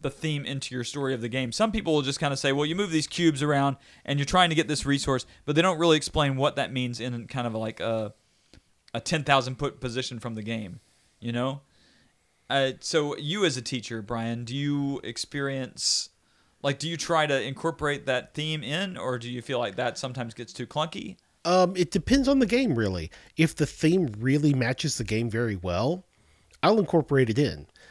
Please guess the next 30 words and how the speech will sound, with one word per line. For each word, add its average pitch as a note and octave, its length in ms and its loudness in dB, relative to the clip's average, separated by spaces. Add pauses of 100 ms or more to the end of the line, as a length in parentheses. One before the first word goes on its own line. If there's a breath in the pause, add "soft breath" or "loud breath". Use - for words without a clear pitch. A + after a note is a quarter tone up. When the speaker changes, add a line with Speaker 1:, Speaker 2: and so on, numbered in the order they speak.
(220 soft breath)
Speaker 2:
If - 180 -2
the C#3+ 80 -2
theme E3+ 460 2
seems D3+ 360 2
kind C3+ 400 -2
of A2+ 260 -4
pasted B2 440 -2
on, C#3 480 0 (1000 soft breath)
then C#3+ 420 6
I'll C#3+ 280 6
usually C#3+ 380 2
leave A#2+ 280 2
that A2+ 200 4
out, F#2+ 220 -2
or B2 200 0
I'll D3 140 6
explain D#3+ 540 4
it D#3+ 100 2
in C#3 120 2
the B2 60 2
bro-, B2 260 0
the B2 140 -2
broadest B2 580 2
possible A2+ 400 -2
terms. - 540 -8 (580 soft breath)
Like, A2+ 380 0
um, G2 500 -2 (1600 soft breath)
for B2 160 -8
instance, - 340 -10
Azul. A#2+ 460 0